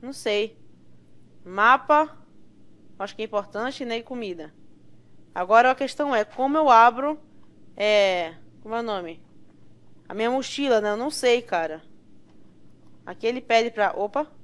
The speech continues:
E eu não sei por que ficou esse nome, tá? Alexandre Arthur, cara. Tipo, meu nome não é esse, <laughs> mas eu não sei.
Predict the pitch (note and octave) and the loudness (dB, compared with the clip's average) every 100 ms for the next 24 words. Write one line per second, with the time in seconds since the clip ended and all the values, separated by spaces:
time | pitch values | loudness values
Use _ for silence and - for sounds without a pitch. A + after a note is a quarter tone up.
0 | - - - - - - - C4+ D#4+ G#4+ | -20 -20 -20 -20 -20 -20 -2 2 4 2
1 | - F4+ F4+ D#4 D4+ D4+ D#4 E4 E4+ G4 | 0 -2 0 -2 -2 -2 -2 -2 0 0
2 | D4+ D4+ A#3+ - A#3 B3 C#4 D4 - C4 | 4 4 2 4 4 4 2 -4 -4 -2
3 | E4+ F4 F4 E4 - D4 C#4 A3 - G3 | -2 0 2 2 -2 -8 -6 -6 -2 -2
4 | F#3 F#3+ C#4 C#4+ D4+ E4 A4 A#4 F4 D4 | -2 -6 -8 -2 0 0 0 4 6 6
5 | - G3 C#4+ A4 - - F#4 F#4 F4+ G#4+ | 4 -4 0 0 0 0 4 4 4 -2
6 | B4+ G#4 D4+ C#4 | -2 2 2 2